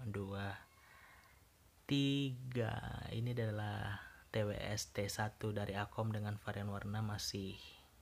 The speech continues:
fresh banget, warna hijau army, di dalamnya warna putih. Sudah dilengkapi dengan Bluetooth versi lima koma nol dan ada lampu led indikator di charging box-nya ya. Itulah yang membuatnya dia spesial.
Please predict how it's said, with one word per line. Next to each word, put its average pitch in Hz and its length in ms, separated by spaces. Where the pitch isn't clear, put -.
fresh - 320
banget, 110 400
warna 107 240
hijau 107 400
army, 123 640
di 123 80
dalamnya 107 480
warna 107 160
putih. 156 560
Sudah 117 240
dilengkapi 113 560
dengan 107 560
Bluetooth 113 400
versi 110 400
lima 110 320
koma 107 240
nol 117 240
dan 117 320
ada 110 400
lampu 107 400
led 107 160
indikator 110 480
di 110 160
charging 107 480
box-nya 104 400
ya. 101 320
Itulah 110 320
yang 101 240
membuatnya 101 320
dia 101 160
spesial. 101 640